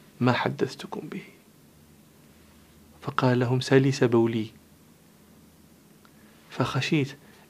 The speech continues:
إن أتيت مسجد رسول الله صلى الله عليه وسلم أن أنجسه، وخشيت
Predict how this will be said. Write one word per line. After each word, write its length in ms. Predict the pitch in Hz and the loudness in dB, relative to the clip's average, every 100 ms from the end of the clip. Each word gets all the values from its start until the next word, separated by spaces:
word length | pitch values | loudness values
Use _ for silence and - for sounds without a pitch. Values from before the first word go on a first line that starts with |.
| - | -4
إن 100 | 127 | -2
أتيت 360 | - - 143 139 | -2 -2 0 2
مسجد 360 | 127 127 127 | 0 0 0
رسول 360 | 127 123 123 127 | 2 2 2 0
الله 340 | 120 123 113 | 2 0 -2
صلى 180 | 123 131 | -6 -4
الله 160 | 123 120 | -2 -2
عليه 120 | - | -4
وسلم 140 | 151 143 - - - - - - - - | -10 -12 -18 -20 -20 -20 -20 -20 -16 -6
أن 180 | 123 127 | -2 -2
أنجسه، 600 | 113 101 104 - 101 - - - - - - - _ - - - - - - - - - - - - - - - - | -2 -4 -6 -8 -10 -14 -18 -20 -20 -20 -20 -20 _ -20 -20 -20 -20 -20 -20 -20 -20 -20 -20 -20 -20 -20 -20 -8 2
وخشيت 760 | 123 - 123 - 139 127 123 | 2 2 -2 0 2 2 0